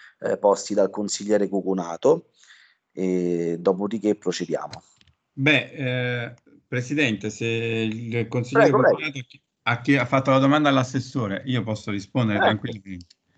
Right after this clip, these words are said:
Speaker 2: <clears throat> Allora, <clears throat> se mi dà la parola posso rispondere.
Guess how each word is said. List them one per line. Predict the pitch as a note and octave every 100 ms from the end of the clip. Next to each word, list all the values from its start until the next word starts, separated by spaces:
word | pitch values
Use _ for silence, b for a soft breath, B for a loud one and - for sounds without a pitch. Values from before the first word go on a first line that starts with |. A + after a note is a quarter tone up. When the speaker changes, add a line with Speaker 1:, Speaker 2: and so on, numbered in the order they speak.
| b b b b b b b b _ _ _ _
Speaker 2:
<clears throat> | - F3+ F3 D#3+ C3+ B2 A#2 A2+ G#2+ -
Allora, | D#3+ E3 C3+ A#2 A#2+ -
<clears throat> | D#3+ D3+ C3
se | C3 E3 D3+
mi | D3+
dà | D#3 D#3+
la | D#3
parola | E3+ G3 G3
posso | D3 C#3+ D#3
rispondere. | C#3+ C3+ C#3 G#2+ G#2 G#2 F#2